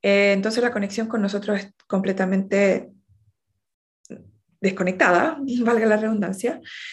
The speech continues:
y segundo, nos abandonamos a nosotros para poder recibir amor.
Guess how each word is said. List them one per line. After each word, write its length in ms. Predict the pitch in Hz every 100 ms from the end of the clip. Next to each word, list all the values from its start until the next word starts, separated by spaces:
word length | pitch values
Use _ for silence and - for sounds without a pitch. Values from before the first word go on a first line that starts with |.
| - -
y 100 | 226
segundo, 560 | 247 226 277 339 269
nos 160 | 233 247
abandonamos 600 | 226 226 214 220 240 254
a 40 |
nosotros 400 | 226 208 220 240
para 240 | 247 226 208
poder 180 | 202 208
recibir 380 | 214 208 208
amor. 340 | 190 180 180